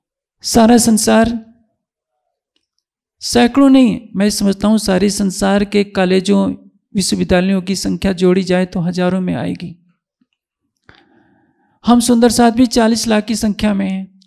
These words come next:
हम चालीस लाख सुंदर साथ मिलकर श्री प्राणनाथ जी को उनके वास्तविक स्वरूप में नई पहचान कराने में समर्थ हो पा रहे हैं कि युगों युगों से संसार जिसकी बाट देख रहा था,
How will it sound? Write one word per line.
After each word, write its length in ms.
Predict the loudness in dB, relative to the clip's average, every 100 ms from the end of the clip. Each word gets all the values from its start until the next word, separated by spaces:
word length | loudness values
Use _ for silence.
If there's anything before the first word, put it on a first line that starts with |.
| _ _ _ _
हम 180 | -4 -2
चालीस 460 | -2 0 0 -2 -2
लाख 200 | -2 -2
सुंदर 280 | -4 -2 -2
साथ 340 | 0 -2 -2
मिलकर 580 | -2 -2 0 -2 -2 -10 _ _ _ -8
श्री 200 | -2 -2
प्राणनाथ 500 | -2 -2 -2 -2 -2
जी 140 | -4
को 160 | -4 -2
उनके 300 | -2 -4 -4
वास्तविक 500 | -2 -4 -4 -6 -6
स्वरूप 360 | -4 -2 -2 -4
में 120 | -4
नई 220 | -2 -2
पहचान 440 | -2 -4 -2 -4 -4
कराने 380 | -4 -4 -4 -8 -14 -8
में 140 | -6
समर्थ 480 | -4 -4 -2 -4 -2
हो 100 | -4
पा 200 | -4 -4
रहे 180 | -6 -6
हैं 300 | -8 -10 -14 _ _ _ _ _ -20 -20 _ _ _ _ _ _ _
कि 420 | 2 4 4 0 -6 _ _ _
युगों 280 | -2 2 4
युगों 240 | 4 2
से 180 | 2 0
संसार 480 | 0 0 2 0 0
जिसकी 360 | 0 -2 -2 -2
बाट 320 | 0 -2 -2
देख 240 | -4 -2
रहा 200 | -4 -6
था, 500 | -6 -6 -6 -10 _